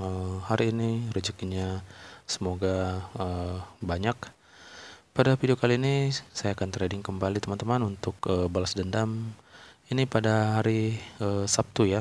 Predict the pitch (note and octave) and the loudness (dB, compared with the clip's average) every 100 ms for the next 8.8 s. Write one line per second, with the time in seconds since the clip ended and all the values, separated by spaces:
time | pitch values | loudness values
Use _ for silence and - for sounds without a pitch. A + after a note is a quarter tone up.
0 | G#2+ G2 - F#2 F#2 F#2 F2+ F#2 - G2+ | 0 -6 -6 -2 0 2 2 -2 -4 -4
1 | - - F#2 A2 A#2+ - - _ _ - | -4 -2 2 4 2 0 -10 _ _ -12
2 | - G2 G2 F#2+ - F#2 F#2 F#2 - - | 0 0 0 -2 -4 -4 -4 -10 -16 -20
3 | - - _ G#2 G#2+ G2+ - F#2+ F#2 F2+ | -20 -20 _ 2 4 6 2 2 0 0
4 | F2+ F#2 - _ _ - G2 - F#2+ F#2+ | 0 -4 -12 _ _ 2 2 2 -2 0
5 | F#2 - F2+ F#2 E2 - - - - - | -2 -4 -4 -4 -4 -8 -20 -20 -20 -20
6 | - _ - F#2+ - - - - - A2+ | -20 _ -4 -2 -2 -4 -6 -4 0 2
7 | A2 - _ - - F#2+ F#2+ F#2+ F#2 F#2+ | 2 0 _ -6 2 2 2 -2 -6 -8
8 | F#2 - G2+ - F#2+ - G2 | -12 -2 0 2 -2 -4 -6